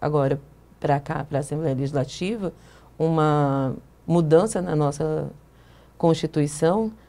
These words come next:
eh, visando impedir a criação de novos parques, até que oitenta por cento dessas unidades de conservação estejam regulamentadas, ou seja, sabe Deus quando isso vai acontecer, né?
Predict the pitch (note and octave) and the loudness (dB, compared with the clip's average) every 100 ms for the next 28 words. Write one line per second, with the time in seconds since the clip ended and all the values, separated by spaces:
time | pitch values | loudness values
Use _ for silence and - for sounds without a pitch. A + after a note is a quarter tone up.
0 | _ - - - D#3+ D#3 D#3 D#3 D#3 D#3+ | _ -20 -20 -6 -2 0 0 0 -2 -4
1 | - D#3 F#3+ G3+ F#3+ G#3+ A#3 A3+ G#3 E3+ | -8 -2 0 2 2 2 2 2 0 0
2 | G3 A3 A3 G#3+ G3+ G3 F#3 F3+ G3 - | 2 4 2 0 -2 -2 2 0 0 -6
3 | F3 D#3 F#3+ - - - - - - - | 0 0 0 -8 -18 -18 -20 -20 -20 -20
4 | - D#3+ E3 F3 F3+ F#3 G#3 A3+ B3 B3 | -4 -2 2 0 0 -2 -2 -2 -2 -4
5 | A#3+ - F3 F3 D#3+ D#3+ E3 D#3+ F#3 D#3 | -6 -4 -6 -4 0 0 0 -6 -2 0
6 | D3+ D3 D3+ D#3+ D#3 D3+ D3 E3 D#3+ - | 0 0 -2 -4 -4 0 0 0 -4 -2
7 | D3+ D#3+ - - - E3+ E3+ F3 F3 F3+ | -2 -2 -6 -20 -10 -6 0 0 2 0
8 | E3 F3+ E3+ F3+ G#3 D#3 D3 E3+ F#3+ F3+ | 0 0 -2 -2 -4 -4 -4 -8 -8 -6
9 | D3 D3 - - - - E3 E3 E3+ G3 | -6 -6 -14 -20 -20 -4 0 0 0 -4
10 | - - A3+ G3+ - D#3+ D3+ D3+ D#3 - | -4 -2 0 -2 -6 -2 -2 -4 -8 -10
11 | - - - _ _ _ _ - _ _ | -12 -14 -16 _ _ _ _ -20 _ _
12 | - E3 | -10 -10